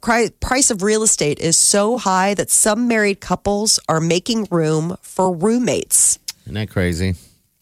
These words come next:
Speaker 1: That it, um, it allows couples to have a home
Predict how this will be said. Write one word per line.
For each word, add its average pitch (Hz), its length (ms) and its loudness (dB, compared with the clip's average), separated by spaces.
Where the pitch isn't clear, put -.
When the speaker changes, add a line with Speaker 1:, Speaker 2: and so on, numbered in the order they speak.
Speaker 1:
That 208 280 4
it, 220 180 2
um, 202 300 4
it 214 80 2
allows 208 500 2
couples 220 440 0
to 202 100 0
have 190 320 0
a 233 80 0
home 214 680 0